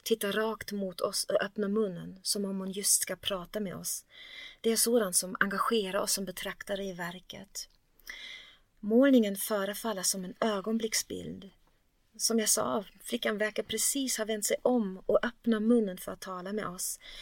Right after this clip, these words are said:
Och detta betonas av Vermeer genom väldigt små detaljer, som att vi ser glansdagen på hennes underläpp.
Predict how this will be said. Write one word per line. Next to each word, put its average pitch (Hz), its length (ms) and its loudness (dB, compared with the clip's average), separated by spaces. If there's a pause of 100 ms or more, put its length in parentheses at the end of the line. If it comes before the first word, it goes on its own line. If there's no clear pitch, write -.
(200)
Och 214 120 4
detta 240 260 4
betonas 220 680 2
av 185 260 -4 (120)
Vermeer 202 520 0
genom 202 320 0
väldigt 202 440 0
små 190 280 -2
detaljer, 185 720 -8
som 196 260 -2
att - 160 -6
vi 196 60 -2
ser 185 380 -2 (240)
glansdagen 202 960 0
på - 120 -10
hennes 185 340 -4
underläpp. 196 600 -4